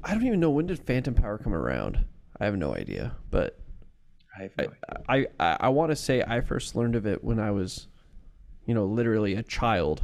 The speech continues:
Speaker 1: like, a teenager
Speaker 2: Right.
Speaker 1: at church.
Speaker 2: Yeah.
Speaker 1: You know, it's like, "Why does the mic work?" "Oh, you gotta turn the Phantom Power." "Oh, press the
Speaker 2: Yeah.
Speaker 1: button." You know, like, it still is, like, a mystery to me how, like, passive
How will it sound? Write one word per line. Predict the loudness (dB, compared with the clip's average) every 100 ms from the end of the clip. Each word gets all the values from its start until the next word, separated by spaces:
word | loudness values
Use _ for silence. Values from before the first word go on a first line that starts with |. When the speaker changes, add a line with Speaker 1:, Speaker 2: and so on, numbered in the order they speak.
| -2 -2
Speaker 1:
like, | -4
a | -6
teenager | -2 0 2 0 -2
Speaker 2:
Right. | -4
Speaker 1:
at |
church. | 0 2 2 0 -8 -14 -10 -2
Speaker 2:
Yeah. | -2 -2 _
Speaker 1:
You | -2
know, | 0 2 0 -4 -12 -20
it's | -2
like, | -2 2
"Why | 2 2
does | 2
the | 2
mic | 2 4
work?" | 2 0 0
"Oh, | 0
you |
gotta | 2 0
turn | 0 0
the | 2
Phantom | 2 2 0
Power." | 0 0 -4 0
"Oh, | 2 2 2 2 0 -2 -6 -14 -20 -20 -20 0
press | 2 2 0
the | -2
Speaker 2:
Yeah. |
Speaker 1:
button." | 0 -2 -4 -6 -8 _ _ _ _ _ _ _ _
You | -6 -4
know, | -4 -6 -8 -16 -16 -10 -10 -10 -16 -20 -20 -20 -20 -20 -20 -20 -18 -2
like, | 0
it | 2
still | 2 2
is, | 4
like, | 2 2
a |
mystery | 2 2 0 2 2 2 -4
to | -2
me | 0 0
how, | 0 0
like, | 0 0 0
passive | 0 0 -2 -2 -4